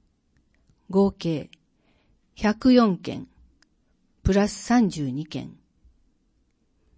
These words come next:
人口と世帯数。令和八年一月一日現在。人口、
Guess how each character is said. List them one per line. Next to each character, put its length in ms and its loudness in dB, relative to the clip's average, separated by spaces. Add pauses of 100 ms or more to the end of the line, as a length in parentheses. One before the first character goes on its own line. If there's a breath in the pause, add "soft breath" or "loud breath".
(840)
人 320 4
口 280 2
と 160 0
世 240 -4
帯 180 -2
数。 340 -14 (1200)
令 240 6
和 100 2
八 340 -6
年 280 -6 (400)
一 240 -2
月 100 4 (300)
一 120 -6
日 200 -4
現 280 -2
在。 300 -16 (1120)
人 380 0
口、 340 -2